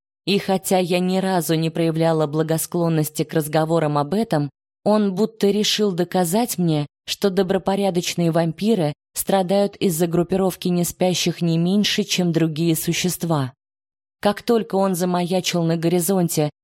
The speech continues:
с явным намерением поздороваться и осведомиться о моих делах, я ускользнула в библиотеку, прихватила книгу и ушла сюда,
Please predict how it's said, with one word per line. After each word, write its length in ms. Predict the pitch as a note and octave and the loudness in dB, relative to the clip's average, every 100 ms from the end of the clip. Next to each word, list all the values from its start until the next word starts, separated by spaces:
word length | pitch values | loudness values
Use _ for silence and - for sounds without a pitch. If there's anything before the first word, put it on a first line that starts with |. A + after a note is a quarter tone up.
| - | -12
с 80 | - | -4
явным 480 | F#3+ F#3 F3 E3 E3 | 0 2 2 0 0
намерением 640 | D#3+ E3+ E3+ D#3 D3+ D3 C#3+ | 0 0 0 0 0 0 0
поздороваться 880 | D#3 C#3+ D3+ G3+ F#3+ E3+ - C#3+ - _ _ | -2 0 0 0 -2 -4 -2 -2 -2 _ _
и 80 | G#3 | 0
осведомиться 760 | G3+ - F#3 F#3 F#3+ F3+ - E3+ | 0 0 0 0 0 -2 -2 -2
о 60 | E3 | 0
моих 360 | E3 D#3+ D3 | 0 -2 -2
делах, 540 | D3 D3+ E3 A3 - _ _ _ - | -2 0 0 -4 -8 _ _ _ -2
я 180 | A3+ C4 | 0 0
ускользнула 600 | A3+ G#3 F3+ F#3 G3 F#3+ | -2 -2 -2 0 0 0
в 80 | D#3+ | 0
библиотеку, 840 | F#3+ F#3+ A3 - A3+ - C#3+ C#3 _ _ - | -2 0 -4 -2 -2 0 -4 -4 _ _ -2
прихватила 640 | F#3 F3+ F3+ F3 F3 E3 | 0 2 0 0 0 0
книгу 500 | D#3+ F3 G#3 A3+ A#3 | -2 0 0 2 0
и 160 | - F#3 | 2 0
ушла 360 | F3+ - F#3+ | 0 0 -2
сюда, 440 | F#3+ A#3 F#3 D3+ | -2 -2 -2 -2